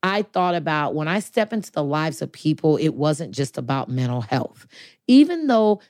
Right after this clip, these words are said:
mental health is a big component of what our business is about, that was not the brand that I wanted. I wanted people to know that mental health is not just about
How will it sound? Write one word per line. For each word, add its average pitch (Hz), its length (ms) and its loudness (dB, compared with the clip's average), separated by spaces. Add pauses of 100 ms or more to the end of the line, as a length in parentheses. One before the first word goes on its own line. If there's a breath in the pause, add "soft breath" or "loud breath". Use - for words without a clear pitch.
(160)
mental 196 300 -2
health 190 240 -2
is 151 120 -4
a 151 80 -2
big 147 460 4
component 175 540 2
of 135 160 -2
what 147 180 6
our 139 120 2
business 147 420 -2
is 120 120 -6
about, 139 480 0 (600 soft breath)
that 196 380 2
was 175 200 0
not 160 440 0
the 175 80 0
brand 208 400 0
that 143 100 -4
I 139 120 -14
wanted. 143 460 -16 (880)
I 214 220 2
wanted 220 400 -2
people 185 300 -4
to 175 80 0
know 165 240 -2
that 151 280 -4 (240 loud breath)
mental 202 420 0
health 190 260 0
is 143 180 -6
not 170 320 -6
just 165 260 -10
about 151 360 -4